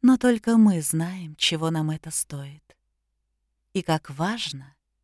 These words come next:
иногда просто отдохнуть. Отдохнуть с чаем Гринфилд.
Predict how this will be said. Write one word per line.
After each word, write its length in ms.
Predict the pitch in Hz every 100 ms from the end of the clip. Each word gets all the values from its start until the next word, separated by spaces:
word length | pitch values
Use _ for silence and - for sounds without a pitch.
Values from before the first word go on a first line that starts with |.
| _ _ _ _ _
иногда 420 | 202 202 185 196
просто 600 | 196 196 247 - - 240
отдохнуть. 960 | - 233 190 220 214 - 147 135 - _ _ _ _ _ _ _ _ _ _ _ _ _
Отдохнуть 840 | 208 208 175 196 - 202 214 269
с 200 | - -
чаем 580 | - 196 190 208 208 202
Гринфилд. 840 | 170 180 165 143 _ - 156 _